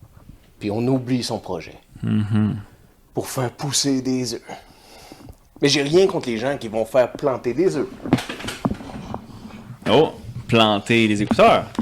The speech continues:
Speaker 1: Man, c'est quoi ce podcast-là ?
Speaker 2: C'est légendaire.
Speaker 1: C'est légendaire parce qu'on n'est pas dans le French Quarter.
Speaker 2: Ah ouais.
Speaker 1: Je veux dire, on est dans un sen-, sentiment de, d'authenticité. Mais je vais me
Speaker 2: Absolument.
Speaker 1: placer confortable parce que là, genre, je suis comme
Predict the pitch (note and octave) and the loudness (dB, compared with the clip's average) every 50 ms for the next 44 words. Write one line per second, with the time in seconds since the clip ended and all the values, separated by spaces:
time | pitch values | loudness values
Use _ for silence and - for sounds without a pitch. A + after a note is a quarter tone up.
0 | - - - - - D3+ G3 G3 E3+ A2+ - - B2 - - B3 B3+ - - - | -6 -4 -4 -4 -2 0 0 0 0 -2 -4 -8 -6 -4 -2 -2 -2 -2 -4 -6
1 | - - A2 - - - B2+ B2 - - - - A3+ F#3 - - - - - - | -4 -4 -6 -4 -6 -8 -10 -8 -8 -2 0 2 0 0 -2 -8 -8 0 4 6
2 | - - B2+ A#2+ A#2+ A#2+ B2+ C3+ B2+ C3+ B2 A#2 A2 A#2 A#2+ C3 C#3 C3+ C3 B2+ | 8 8 8 8 8 8 8 8 8 8 6 6 6 8 8 8 10 8 8 8
3 | A2+ C#3+ E3+ E3+ F3 F3+ E3+ F3 E3+ E3 G3+ G#3+ F3+ - C#3+ B2+ - F3+ E3+ D#3 | 8 8 8 10 10 10 10 10 12 12 12 12 12 10 8 8 8 10 10 12
4 | D3 C#3+ C#3 - F3 F#3 G3+ G3+ F3 - - C#3+ D#3 F3 - - D3+ D#3 F3 F#3+ | 12 10 10 10 10 12 12 12 10 10 10 10 10 10 10 10 10 12 12 12
5 | G3+ E3 D3 - - A#2 A#2+ B2+ C#3+ E3 D#3+ C3 C#3+ C3+ D3 D3 D3 D3 D3+ D3 | 12 10 10 8 2 -2 0 2 4 4 6 6 6 6 8 6 6 6 6 6
6 | C#3+ C#3 D3+ E3+ E3 E3 C#3+ C#3+ C3+ C#3+ C#3 C3+ B2+ - - D#3 D3+ D#3 E3 F3+ | 8 10 10 8 8 8 6 4 4 4 4 4 2 0 2 2 2 4 4 2
7 | D#3+ - - - - - - - - - - - - - - - - - - E3+ | 2 0 -2 2 6 6 6 6 4 -4 -18 -20 -20 -20 -20 -20 -10 -4 -2 0
8 | D#3+ D3 - - D#3 D3+ D#3+ E3+ F3+ E3+ C#3+ C#3 C#3 C3+ B2+ - - - - - | 0 0 0 2 2 4 4 6 6 6 6 4 4 2 0 -4 -10 -20 -20 -20
9 | - - - - - - - - - - - - - - - - - - - - | -20 -10 -6 -6 -6 -6 -8 -14 -14 -14 -14 -12 -12 -12 -14 -14 -16 -16 -16 -14
10 | - - - - D3 D#3 D#3 D3+ C#3+ C#3 C3+ B2 - - - G#2+ F#2+ - - - | -14 -14 2 6 6 6 8 6 4 4 4 4 2 2 4 2 2 2 0 2
11 | - - - - - - - - - - - - C3 A#2 C#3 D3+ D3+ - G3 D#3 | 4 4 4 4 2 4 6 6 8 8 6 6 6 6 6 6 6 6 6 6
12 | - - A#3+ - G3 C#3 - A2 - - D3 F3 - B2+ A#2 - - B2 C3 D#3 | 6 4 2 2 2 0 0 0 0 0 0 0 0 -2 -4 -2 -2 0 0 0
13 | D3+ D3 C#3+ B2 - - - C3 B2 C3 | 4 4 4 4 4 4 2 2 2 2